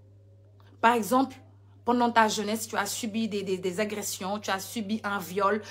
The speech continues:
tu as subi plusieurs formes de violence. Loolu soo màggee ak moom, tout le temps bu ñëwee sa xel rek, da ngay commencer di, di xalaat, di xalaat. Affaire bi day, day jaxase sa xel tellement que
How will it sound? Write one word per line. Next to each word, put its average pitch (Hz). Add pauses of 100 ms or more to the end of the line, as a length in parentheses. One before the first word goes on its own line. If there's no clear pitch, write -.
(320)
tu -
as 214
subi 277 (380)
plusieurs 381
formes 330
de 254
violence. 226
Loolu 285
soo 349
màggee 302
ak 233
moom, 185 (500)
tout 392
le 403
temps 285
bu 247
ñëwee 262
sa 233
xel 220
rek, 190
da 202
ngay 220
commencer 208
di, 190
di 175
xalaat, 185
di 185
xalaat. 202
Affaire 339
bi 220
day, 262
day 269
jaxase 311
sa 269
xel 233
tellement 339
que 220